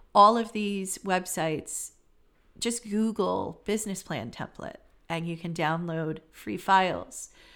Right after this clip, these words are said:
or build your own. Most of these include a general description of your business, how many customers you project to have, what's your vision or mission,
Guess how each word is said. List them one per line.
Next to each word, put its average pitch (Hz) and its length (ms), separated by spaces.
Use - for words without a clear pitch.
or 196 160
build 214 280
your 226 140
own. 294 260
Most 208 580
of - 460
these 190 560
include 185 600
a - 120
general 196 380
description 196 600
of 175 120
your 165 100
business, 220 680
how 190 160
many 180 200
customers 220 680
you 220 220
project 208 540
to 208 100
have, 214 460
what's 180 240
your 185 80
vision 196 360
or 185 120
mission, 254 640